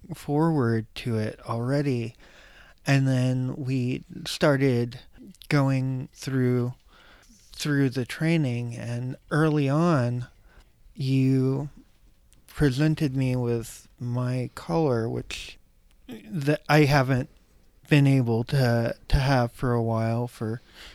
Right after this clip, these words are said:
various different reasons, which I, I might go into later, but I don't think are very important right now. But I remember when that was happening, like,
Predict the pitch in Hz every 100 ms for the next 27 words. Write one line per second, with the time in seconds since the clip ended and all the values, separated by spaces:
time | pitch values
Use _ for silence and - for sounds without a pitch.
0 | - _ - 139 127 131 - 120 - 117
1 | 131 123 117 117 113 123 135 117 - -
2 | - - 151 147 147 143 135 127 - -
3 | 120 120 117 - 127 113 113 - 135 120
4 | 117 117 110 120 120 117 131 123 - 131
5 | 123 123 110 127 117 113 107 147 139 120
6 | 110 107 127 139 160 107 117 _ - -
7 | - - - - - - 151 143 131 -
8 | 147 143 139 139 147 147 165 165 151 135
9 | 123 117 127 - - - - - _ -
10 | - 147 139 143 143 147 147 - _ _
11 | 147 139 131 - 139 120 - 151 160 -
12 | 123 110 110 113 - 127 123 120 -